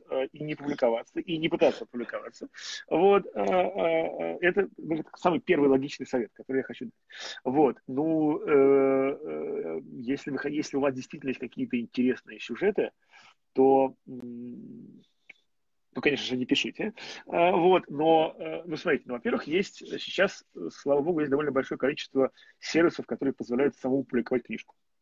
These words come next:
Делать это там бесплатно или за какие-то там, ну, копеечные деньги. Это Ридеро, это Литрес сам издат,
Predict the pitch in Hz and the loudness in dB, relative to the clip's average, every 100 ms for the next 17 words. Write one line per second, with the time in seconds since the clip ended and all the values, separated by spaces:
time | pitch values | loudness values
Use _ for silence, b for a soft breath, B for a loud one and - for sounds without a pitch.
0 | _ 110 127 127 120 113 - 104 104 - | _ -2 2 2 -2 -10 -10 -12 -14 -2
1 | 131 143 - 113 113 - - - _ 104 | 0 0 -4 -12 -12 -12 -12 -14 _ -18
2 | 98 127 104 113 107 113 104 98 - B | -14 -12 -8 -6 -8 -10 -14 -16 -20 B
3 | B B B B - 151 - 131 123 120 | B B B B 0 0 2 2 4 2
4 | 117 123 135 139 139 120 113 143 214 240 | -2 -6 -8 -8 -4 -2 2 4 6 4
5 | 233 _ _ _ _ - 127 - 117 113 | 2 _ _ _ _ -6 -6 -4 -4 -2
6 | 113 113 117 117 123 113 - 110 104 104 | -2 -2 -2 0 0 0 -6 -10 -10 -2
7 | 127 202 233 | 4 4 2